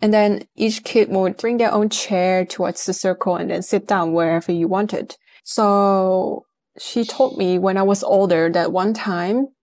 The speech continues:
when she was looking into the classroom from the hallway, 'cause parents can stand there at the beginning to look at us,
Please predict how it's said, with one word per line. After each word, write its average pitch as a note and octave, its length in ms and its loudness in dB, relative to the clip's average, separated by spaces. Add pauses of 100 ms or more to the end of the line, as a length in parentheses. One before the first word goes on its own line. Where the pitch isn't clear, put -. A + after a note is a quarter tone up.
(200)
when G3 160 2
she G3+ 160 -2
was F#3+ 280 0
looking G3 380 0
into F#3+ 360 -2
the F#3 80 0
classroom F#3 540 -4
from E3 260 0
the E3 140 0
hallway, G3 640 0 (360)
'cause - 240 -4
parents F#3 380 -2
can F#3 180 -2
stand E3+ 340 -2
there E3+ 460 -2
at E3+ 100 -6
the F3 80 -2
beginning D#3 460 -4
to G#2+ 440 -4
look - 200 -4
at - 120 -4
us, - 300 -6